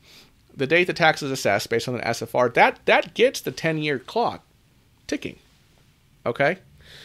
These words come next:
So just so, you know, 'cause the tax was assessed, right? It was ten years from the date of assessment.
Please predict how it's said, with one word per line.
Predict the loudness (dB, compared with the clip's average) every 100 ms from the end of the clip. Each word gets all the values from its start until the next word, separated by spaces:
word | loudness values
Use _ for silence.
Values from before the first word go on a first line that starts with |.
| -20
So | -4 -2
just | -2 -2 4
so, | 6 6 2 -8 -20 -20 -8
you | -2
know, | 0
'cause | 0 -2
the | 0
tax | 0 0 0
was | -2
assessed, | -2 -8 -10 -12 -16 -20 -16 -6
right? | -4 -4
It |
was | -6 -6
ten | -6
years | -4 -6
from | -8 -6
the |
date | 2 2 0 _ _ -20 _ _ _ _ _ _ -12
of | -8
assessment. | -2 -2 -2